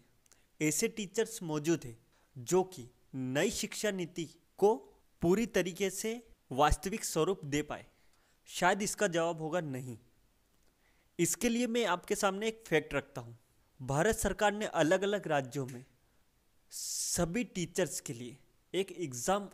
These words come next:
ऑर्गेनाइज कराई, जिसमें बीस से तीस परसेंट टीचर्स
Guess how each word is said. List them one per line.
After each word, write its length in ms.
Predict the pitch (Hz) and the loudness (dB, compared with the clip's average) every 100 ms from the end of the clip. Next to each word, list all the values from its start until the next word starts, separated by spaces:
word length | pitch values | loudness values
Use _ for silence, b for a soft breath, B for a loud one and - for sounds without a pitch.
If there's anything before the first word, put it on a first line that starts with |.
| - | -6
ऑर्गेनाइज 460 | 160 139 139 131 - | -4 -2 -2 -4 -6
कराई, 340 | - - - - _ - | -16 -18 -18 -20 _ -12
जिसमें 580 | 123 170 - 190 139 123 - _ 143 | -4 -2 0 -2 -4 -6 -16 _ -12
बीस 360 | 127 180 226 - - | -2 0 0 -2 -2
से 180 | 254 254 - _ | -2 -2 -6 _
तीस 240 | - 214 - | -2 -2 0
परसेंट 560 | 170 131 - 147 123 - _ _ _ _ _ _ _ | -2 -2 -4 -8 -10 -16 _ _ _ _ _ _ _
टीचर्स 720 | 170 147 - 147 - - - | -4 -4 -2 -4 -4 -10 -14